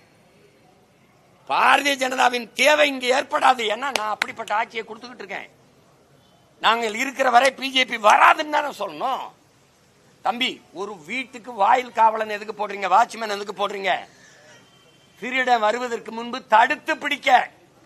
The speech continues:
திருடன் வந்து திருடிக்கு ஓடும்போது விரட்டி பிடிக்க இல்ல. நீ விரட்டி பிடிக்கிறோம்னு கூட சொல்லல. வந்துருவான், கதவை பூட்டிக்க, சன்னலை பூட்டிக்க, நல்லா ஒரு பூட்டுக்கு ரெண்டு பூட்டு போட்டுக்க, வந்துருவான், திருடன் வந்துருவான்.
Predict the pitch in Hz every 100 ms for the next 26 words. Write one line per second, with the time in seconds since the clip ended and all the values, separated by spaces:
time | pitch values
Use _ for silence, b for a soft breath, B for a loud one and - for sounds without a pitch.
0 | _ _ _ _ - 247 240 220 214 240
1 | - 247 262 208 214 214 208 180 208 240
2 | 247 233 214 208 220 208 180 175 180 123
3 | - _ _ _ _ _ _ _ - _
4 | _ _ _ _ - 226 165 196 247 285
5 | 269 277 240 269 269 269 262 233 226 214
6 | 143 - b b b _ 139 190 202 214
7 | 185 165 196 208 202 196 196 196 - 160
8 | 208 208 185 196 185 190 165 202 214 202
9 | 202 208 208 196 160 190 208 196 190 190
10 | 202 202 185 175 214 226 220 156 190 220
11 | 185 196 202